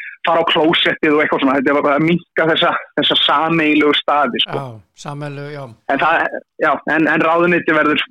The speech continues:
Speaker 1: verður frekar að svara því, heldur en ég.
Speaker 2: Já, já,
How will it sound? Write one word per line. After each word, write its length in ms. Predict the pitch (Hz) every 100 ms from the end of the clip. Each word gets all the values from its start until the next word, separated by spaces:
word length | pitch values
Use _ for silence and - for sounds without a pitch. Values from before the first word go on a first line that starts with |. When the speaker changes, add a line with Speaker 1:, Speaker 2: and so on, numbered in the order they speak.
| -
Speaker 1:
verður 500 | 147 139 151 147 139
frekar 280 | 143 143 131
að 40 |
svara 220 | 135 120
því, 120 | - 120
heldur 280 | 139 131 139
en 80 | 131
ég. 140 | 127
Speaker 2:
Já, 180 | - 202
já, 160 | 220